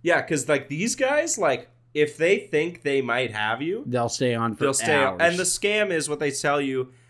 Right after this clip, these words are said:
Speaker 1: is, like, that you get a refund of, like, four hundred bucks or something like that. Like, you, you're owed four hundred dollars. But they'll make it fake. They'll let, they make you log into your bank info on your computer, and they take in c-, control of your computer,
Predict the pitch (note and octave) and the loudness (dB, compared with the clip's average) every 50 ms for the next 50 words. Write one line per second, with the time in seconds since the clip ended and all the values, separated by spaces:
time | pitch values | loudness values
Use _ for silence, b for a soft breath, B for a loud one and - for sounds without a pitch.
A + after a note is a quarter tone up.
0 | B B B B B B _ - C#3 C#3 B2+ B2+ C3 B2+ A#2+ A2+ - - _ _ | B B B B B B _ -2 0 0 0 0 0 0 0 0 -2 -8 _ _
1 | _ _ _ _ _ _ _ _ _ _ - C3+ B2+ B2+ B2 C3 D3+ D#3+ E3 D#3+ | _ _ _ _ _ _ _ _ _ _ -4 -4 -2 -2 -2 -2 0 2 2 2
2 | C3+ C#3+ C#3+ C3 C3 - B2+ G#2 G2 F#2+ - G2 F#2+ - - - B2 A#2+ A2+ G#2+ | 0 0 -2 -2 -2 -4 -6 -6 -6 -8 -10 -10 -10 -10 -8 -6 -4 -4 -4 -4
3 | A2+ G#2 G2+ G2 F2 F2 E2+ E2 - - - - - - G#2 G2+ - G2+ F#2 F2+ | -6 -8 -10 -12 -12 -10 -12 -14 -14 -14 -16 -16 -16 -14 -12 -10 -10 -10 -10 -14
4 | G2 F#2 F2+ G#2 A#2+ - - C#2+ - - _ _ _ _ _ - G2 F#2+ F#2+ - | -16 -16 -16 -18 -18 -16 -16 -16 -16 -18 _ _ _ _ _ -14 -14 -14 -14 -14
5 | _ - _ A2+ G#2+ A#2 G#2+ G#2+ - - C3 B2 A2 B2 C3 A#2+ A#2 - - _ | _ -20 _ -12 -10 -10 -10 -10 -14 -18 -18 -12 -6 -4 -4 -4 -6 -14 -20 _
6 | _ - D3+ D3 D3 D3 D3 C3+ C3 - C3 A#2+ A#2 A2+ G#2+ G2+ G2+ F2 E2+ D#2+ | _ 0 4 4 4 4 4 0 -2 -4 -4 -4 -2 -4 -4 -6 -6 -6 -8 -10
7 | - - b b b b b b b b b b b b b B2+ B2 - - C#3 | -14 -18 b b b b b b b b b b b b b -4 -4 0 -2 -2
8 | C3 C3 C3+ D3+ E3+ E3 E3+ D3+ - - - - - _ _ _ _ _ _ _ | -2 0 0 0 0 0 0 -2 -2 -4 -10 -20 -20 _ _ _ _ _ _ _
9 | _ - - - - E3+ D#3+ C3+ A#2 A2 - - _ _ A2+ B2+ B2+ C3 D3 E3 | _ -20 -20 -4 0 2 2 2 0 -2 -10 -18 _ _ -6 -4 -2 0 0 0
10 | E3 - C3 C#3 C#3 C#3 D3+ D#3+ D#3+ - E3+ D3 C3 C3 C3+ C#3 D3 D3 C#3 C3+ | 0 0 -2 0 0 2 0 -2 -2 -4 -6 -4 0 4 6 6 6 4 2 -2
11 | C3 C3+ C3 C3 C#3+ B2+ A#2+ G2+ - - G#2+ A2 A#2 B2 A#2+ - - - A2+ G#2 | -6 -6 -6 -8 -4 -4 -4 -4 -2 -4 -2 -2 -2 -4 -6 -10 -12 -12 -12 -12
12 | G2+ - - F#2 F2 E2+ F2 - _ _ _ _ _ _ _ - A#2 A2 G#2 - | -12 -10 -10 -10 -10 -10 -12 -14 _ _ _ _ _ _ _ -10 -8 -8 -8 -8
13 | G#2+ G2 - A#2 G#2 G2 F#2 F2 F#2 F#2 - A#2+ G#2+ G#2 A2+ G2+ - G#2 F#2+ - | -10 -10 -6 -6 -6 -6 -6 -8 -8 -8 -6 -6 -6 -6 -8 -12 -14 -16 -18 -18
14 | - - B2 G#2 - B2+ A2+ A2 G#2 G2+ G#2 F#2+ G#2+ G2+ - A#2+ A#2 C3 D3 E3 | -12 -10 -10 -8 -6 -6 -4 -4 -4 -6 -6 -8 -10 -10 -8 -6 -6 -4 -6 -8